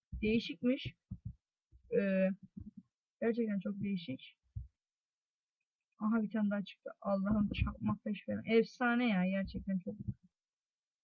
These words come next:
Bu kaşınıyor, gel buraya. Kardeşim.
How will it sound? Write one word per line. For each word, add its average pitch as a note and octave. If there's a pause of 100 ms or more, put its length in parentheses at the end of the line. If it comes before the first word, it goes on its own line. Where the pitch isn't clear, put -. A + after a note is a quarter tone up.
(240)
Bu C#4+
kaşınıyor, F4+
gel C#4
buraya. G#3+ (1800)
Kardeşim. C#4+